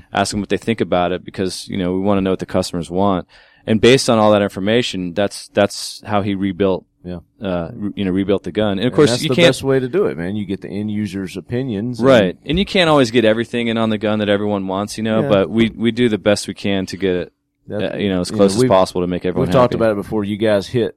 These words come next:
Speaker 2: the key points that needed to be taken care of on that. I mean, you didn't
Speaker 1: Yeah.
Speaker 2: really, you didn't really leave anything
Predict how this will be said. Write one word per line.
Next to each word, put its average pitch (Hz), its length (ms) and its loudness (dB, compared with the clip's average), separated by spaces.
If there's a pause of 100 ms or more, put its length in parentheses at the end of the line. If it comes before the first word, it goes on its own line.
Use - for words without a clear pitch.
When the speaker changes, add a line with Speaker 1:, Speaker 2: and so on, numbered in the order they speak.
Speaker 2:
the 98 60 -12
key 104 260 -6
points - 520 -8
that 87 160 -6
needed 87 260 -8
to 78 80 -12
be 82 160 -4
taken 85 300 -8
care 80 200 -10
of 73 80 -8
on 76 140 -10
that. 69 220 -10
I 78 40 -12
mean, 80 200 -10
you 78 80 -12
didn't 85 160 -4
Speaker 1:
Yeah. 117 160 6
Speaker 2:
really, 82 260 -2
you - 80 -10
didn't 101 200 -2
really 92 180 -2
leave 90 240 -6
anything 90 680 -8